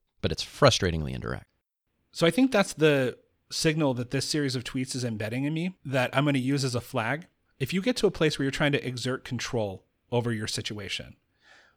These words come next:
Speaker 2: "I'm frustrated with the team. I'm not getting what I need out of them. How do I control an outcome?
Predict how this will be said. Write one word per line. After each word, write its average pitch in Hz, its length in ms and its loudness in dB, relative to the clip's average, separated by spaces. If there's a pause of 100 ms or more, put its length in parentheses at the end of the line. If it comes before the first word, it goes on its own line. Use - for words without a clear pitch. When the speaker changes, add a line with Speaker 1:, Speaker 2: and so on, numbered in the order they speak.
(680)
Speaker 2:
"I'm 147 200 2
frustrated 139 580 0
with 135 120 -6
the 131 60 -6
team. 117 540 -4
I'm 131 180 -2
not 147 200 0
getting 135 260 -2
what 127 140 -2
I 120 80 0
need 117 240 -2
out 107 120 -6
of 107 120 -10
them. 107 300 -10 (1040)
How 156 220 2
do 165 120 2
I 151 100 4
control 135 400 -2
an 113 80 -4
outcome? 104 600 -10